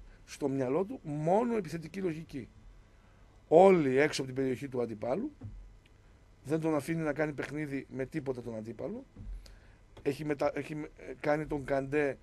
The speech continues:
οχτάρι για να αυξήσει την πίεση στα δύο τρίτα.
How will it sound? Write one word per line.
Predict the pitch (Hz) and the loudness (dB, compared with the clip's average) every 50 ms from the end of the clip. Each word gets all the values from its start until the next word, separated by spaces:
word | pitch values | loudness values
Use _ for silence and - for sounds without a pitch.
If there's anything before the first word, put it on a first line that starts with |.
| - - - - - | -16 -20 -20 -18 -4
οχτάρι | - 139 131 - - - - 151 151 151 147 143 | -2 -2 -2 -2 -2 0 2 2 4 4 2 0
για | 135 135 135 135 | 0 0 0 0
να | 131 | 0
αυξήσει | 127 127 - 156 156 135 139 | -2 -4 -6 -6 -6 -6 -6
την | 131 131 123 | -8 -8 -8
πίεση | 123 131 131 123 - - | -4 -4 -4 -4 -4 -6
στα | 107 - 120 | -6 -8 -8
δύο | 120 120 123 117 | -6 -6 -6 -8
τρίτα. | 110 110 120 120 117 - - 247 254 | -8 -8 -10 -10 -10 -10 -10 -10 -12